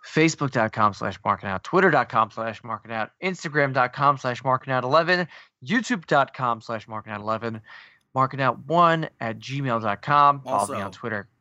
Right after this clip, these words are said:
Speaker 2: before you go into the Twitters and stuff, I wanna speculate.
Speaker 1: I already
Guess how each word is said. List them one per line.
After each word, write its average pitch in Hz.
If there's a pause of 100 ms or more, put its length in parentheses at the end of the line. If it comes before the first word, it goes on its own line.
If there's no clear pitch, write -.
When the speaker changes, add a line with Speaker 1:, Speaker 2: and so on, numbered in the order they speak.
(460)
Speaker 2:
before 127
you 127
go 131
into 113
the 110
Twitters 131
and 110
stuff, 104
I 120
wanna 139
speculate. 160
Speaker 1:
I 151
already 180